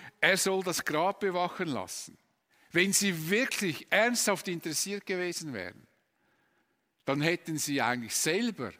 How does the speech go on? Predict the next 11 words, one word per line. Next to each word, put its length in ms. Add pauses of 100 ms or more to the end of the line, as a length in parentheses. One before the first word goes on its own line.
(720)
an 140
dieses 360
Grab 300
sich 200
setzen 420
sollen 440 (320)
und 140
schauen, 640 (320)
ob 200
Jesus 420
aufersteht, 680